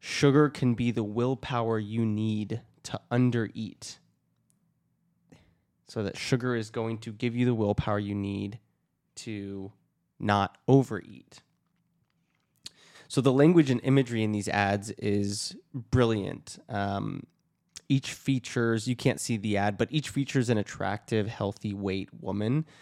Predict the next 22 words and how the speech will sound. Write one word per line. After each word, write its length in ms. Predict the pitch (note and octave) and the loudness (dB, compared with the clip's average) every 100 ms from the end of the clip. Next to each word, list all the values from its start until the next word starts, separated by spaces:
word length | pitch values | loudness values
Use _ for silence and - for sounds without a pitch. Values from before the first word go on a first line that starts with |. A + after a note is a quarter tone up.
| - - | -20 -14
suggesting 640 | - A#2 A2 A2 - A#2 | -10 -6 -2 -4 -4 -6
that 100 | G2+ | -6
you 100 | A2 | -10
could 160 | - A2 | -8 -8
look, 520 | A2 A2+ B2+ - - _ - | -4 -4 -4 -10 -20 _ -2
what 200 | C3 F3 | 0 0
you 80 | D#3 | 0
could 140 | B2 | -2
look 200 | B2+ - | -4 -2
like 380 | G#2+ G2+ - - | -2 -2 -8 -12
if 280 | - A#2 - | -6 -6 -4
you 320 | A2+ A2 G2+ - | -6 -4 -4 -8
start 300 | - G#2 - | -6 -6 -4
having 320 | G#2+ G#2+ G#2 | -4 -4 -4
some 180 | - G#2 | -8 -12
sugar 340 | - A2 G2 | -12 -10 -10
before 360 | A#2 - F2 F#2+ | -12 -14 -10 -6
meals. 400 | A2+ B2 B2 - - - - - | -2 -2 -2 -6 -20 -20 -8 2
And 120 | B2 | 4
they 200 | A#2 A#2+ | 4 2
all 220 | C3+ F3 | 2 2
make 400 | F3 C3 A#2+ - | 2 0 -2 -10